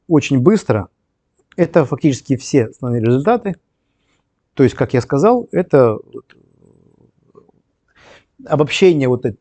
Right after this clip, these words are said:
вот, э, скажем так, предыдущих исследований по ограниченности операторов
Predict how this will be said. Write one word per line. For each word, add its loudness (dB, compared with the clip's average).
вот, -10
э, -12
скажем -4
так, -10
предыдущих 0
исследований 0
по 0
ограниченности -2
операторов 0